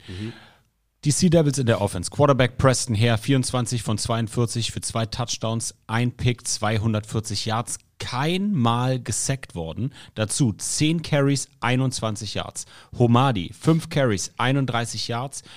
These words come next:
Speaker 2: kein Touchdown, aber sechs Punkt zwei Yards pro Lauf. Medin Seroso, sechs Catches für vierundsechzig Yards, hat damit das Team angefügt,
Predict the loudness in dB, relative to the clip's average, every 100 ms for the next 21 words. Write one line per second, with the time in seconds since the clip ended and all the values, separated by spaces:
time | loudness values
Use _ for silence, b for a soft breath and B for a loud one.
0 | B -2 0 0 0 0 0 0 2 2
1 | 2 0 0 -4 -8 _ _ 2 2 2
2 | -2 0 0 2 2 0 -2 -4 0 0
3 | -2 -6 -20 B B B -4 0 2 4
4 | 4 2 -6 -10 -4 2 4 4 4 -2
5 | -4 -10 B -8 -2 0 0 -2 0 0
6 | -2 -2 -6 -2 0 0 -2 -4 -4 -2
7 | -2 -2 -2 2 2 0 0 2 2 2
8 | -2 0 0 0